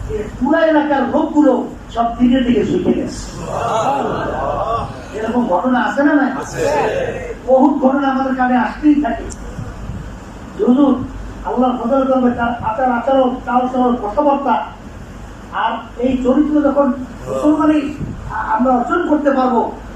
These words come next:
Speaker 1: তখন কি আর একটা ক্রিয়া শুধু ব্যক্তির পর্যায়ে নেয়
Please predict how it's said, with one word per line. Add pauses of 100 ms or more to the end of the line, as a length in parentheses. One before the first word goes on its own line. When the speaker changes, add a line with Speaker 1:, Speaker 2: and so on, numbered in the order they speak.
Speaker 1:
তখন
কি
আর
একটা (140)
ক্রিয়া (320)
শুধু
ব্যক্তির
পর্যায়ে
নেয়